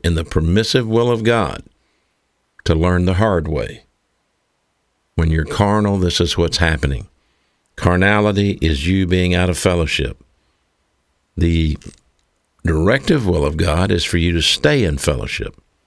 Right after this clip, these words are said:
But in the permissive will of God, as you get out of fellowship, God still loves you. He hasn't abandoned you. He still supplies your logistical needs in life, but he's waiting on you to recover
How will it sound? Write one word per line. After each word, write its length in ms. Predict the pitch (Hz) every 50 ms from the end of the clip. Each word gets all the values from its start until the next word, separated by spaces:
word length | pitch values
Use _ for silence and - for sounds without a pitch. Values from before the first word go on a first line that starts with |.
| _ _ _ _ _ _ _ _ _ _ _ _ _ _ _ -
But 160 | 85 87 82
in 140 | 90 87 85
the 80 | 85 78
permissive 540 | 92 90 92 104 123 139 - - 143 123
will 180 | 123 120 117 113
of 140 | 117 107 95
God, 400 | - 92 85 82 80 80 82 82
as 220 | 80 78 73 76
you 140 | 95 113 117
get 180 | 113 113 107 107
out 200 | 107 113 117 120
of 100 | 113 -
fellowship, 640 | - 127 123 107 80 - - - - - - - - - _ _ _ _ _ _ _ _ _ _ _ _ - _ _ _ - -
God 240 | 98 73 80 80
still 280 | - - - 95 98 110
loves 360 | 123 127 131 127 110 92 92
you. 240 | 101 95 95 104 107
He 140 | 90 85 82
hasn't 320 | 85 90 85 107 120 127
abandoned 560 | 120 110 104 123 127 123 110 92 90 85 85
you. 320 | 80 80 78 78 82 82 - - - - - _ _ _ _ _ _ _ _ _ _ _ _ _ _
He 80 | - -
still 340 | - - - 104 107 113 107
supplies 680 | - - 113 95 110 110 107 107 107 104 107 98 80 87
your 160 | 92 92 87
logistical 640 | 85 85 73 71 104 104 - - 107 - 110 107 107
needs 300 | 107 104 104 98 95 104
in 80 | 107
life, 500 | 110 117 120 113 87 78 69 - - - _ _ _ _ _ _ _ _ _ _ _ _ _ _ _ _ _ _ _ _ _ -
but 120 | 85 80
he's 200 | 82 82 78 76
waiting 500 | 76 78 87 98 101 104 101 107 104 98
on 160 | 98 92 92
you 140 | 90 90 90
to 80 | 82 85
recover 840 | 82 82 78 - - - - 127 120 95 76 80 80 78 71 67